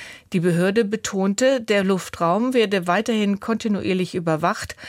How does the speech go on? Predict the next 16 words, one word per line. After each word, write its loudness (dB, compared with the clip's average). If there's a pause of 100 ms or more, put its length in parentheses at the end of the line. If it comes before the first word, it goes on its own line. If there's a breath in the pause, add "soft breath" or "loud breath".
(220 loud breath)
um 2
die 2
Sicherheit 0
zu -2
gewährleisten. -2 (640 loud breath)
Die 0
Vereinigten -2
Arabischen -2
Emirate 0
mit 0
Tourismuszielen -2
wie -2
Abu -6
Dhabi 0
und -2
Dubai 0